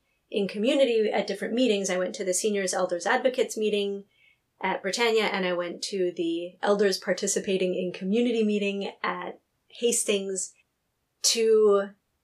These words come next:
talk about this and also to hear, to, to gauge interest, but also to hear how we could do this well. And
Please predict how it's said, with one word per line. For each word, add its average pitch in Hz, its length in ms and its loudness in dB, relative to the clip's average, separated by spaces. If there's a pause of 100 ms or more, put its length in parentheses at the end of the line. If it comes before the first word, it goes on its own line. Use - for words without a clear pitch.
(120)
talk 302 280 2
about 214 240 2
this 190 140 -2
and 202 100 -2
also 196 280 -4
to 214 120 -8
hear, 180 560 -4 (680)
to, 247 240 8
to 214 180 6
gauge 214 360 6
interest, 208 560 -2
but 220 180 0
also 190 300 0
to 190 120 -8
hear 185 480 2
how 185 140 -4
we 175 100 -4
could 190 160 -10
do 180 140 0
this - 380 -8 (300)
well. 185 380 2 (600)
And 208 500 0